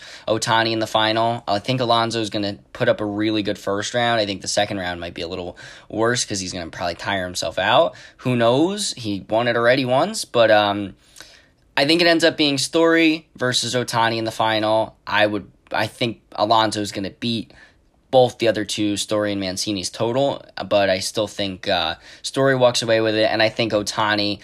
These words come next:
puts up a good performance, um, and walks away with the win in the finals, but look out for Story. I mean, this could be anybody's race.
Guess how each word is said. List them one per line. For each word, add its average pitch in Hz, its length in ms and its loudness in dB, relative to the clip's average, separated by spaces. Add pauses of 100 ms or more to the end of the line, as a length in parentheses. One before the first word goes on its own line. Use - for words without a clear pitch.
(260)
puts 175 180 2
up 170 120 4
a 160 60 4
good 196 300 0
performance, 156 920 2 (360)
um, 104 640 2 (140)
and 117 200 -2
walks 127 360 4
away 127 260 2
with 117 160 -4
the 107 80 -4
win 143 640 -2 (100)
in 113 100 -6
the 107 80 -4
finals, 160 560 2
but 131 100 -8
look 113 240 -4
out 127 200 4
for 120 100 -10
Story. 107 520 0
I 87 80 -2
mean, 101 360 -4 (340)
this 196 180 0
could 240 140 2
be 208 120 2
anybody's 196 440 4
race. 180 540 2